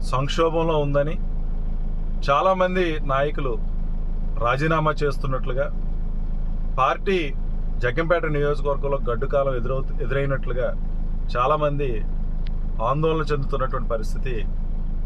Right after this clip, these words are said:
ఏదైతే ఉందో, దానికి సంబంధించి కొంచెం వివరణ ఇవ్వడం కోసం ఈరోజు ఈ వీడియోని చేయడం జరుగుతూ ఉంది. జగ్గంపేట నియోజకవర్గంలో రెండు వేల పదకొండులో ఆవిర్భవించినటువంటి పార్టీ వైఎస్ఆర్ కాంగ్రెస్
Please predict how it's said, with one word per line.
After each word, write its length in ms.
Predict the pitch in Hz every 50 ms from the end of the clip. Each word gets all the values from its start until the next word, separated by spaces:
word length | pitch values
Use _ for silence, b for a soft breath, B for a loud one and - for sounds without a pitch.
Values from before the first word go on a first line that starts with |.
| - 120
ఏదైతే 260 | 120 131 135 139 135 139 131
ఉందో, 140 | 131 151 165 147 139
దానికి 220 | 131 127 123 120 -
సంబంధించి 480 | 127 120 131 143 143 143 143 139 139 135 143
కొంచెం 200 | 127 - 113 107
వివరణ 260 | 113 123 131 151 151 147 139
ఇవ్వడం 200 | 135 131 135 127 131
కోసం 280 | 127 120 - - 147 139 123 - - - - - - - - - - - - - -
ఈరోజు 200 | 117 120 127 127 127
ఈ 40 | 123 120
వీడియోని 280 | 117 117 123 127 113 117
చేయడం 200 | 113 107 113 110 107
జరుగుతూ 280 | 107 107 101 - 107 101 92
ఉంది. 180 | - - - - - - - - - - - - - - - - - - - - - - - - - - - - - - - - - - - 127
జగ్గంపేట 420 | 139 139 185 196 196 208 196 196 190 180
నియోజకవర్గంలో 800 | 175 180 180 170 160 170 165 160 160 151 160 156 160 165 165 160 143 131 - - - - - - - - - - - - - 120
రెండు 180 | 123 135 151 165 175
వేల 140 | 180 180 175 - 160
పదకొండులో 420 | 147 139 147 151 156 147 147 151 143 135
ఆవిర్భవించినటువంటి 840 | 135 139 135 123 127 135 143 147 160 - 135 127 123 127 123 120 120 -
పార్టీ 240 | 117 117 113 110 107 -
వైఎస్ఆర్ 400 | 123 117 117 113 - 123 113 -
కాంగ్రెస్ 340 | 113 110 107 107 107 107 -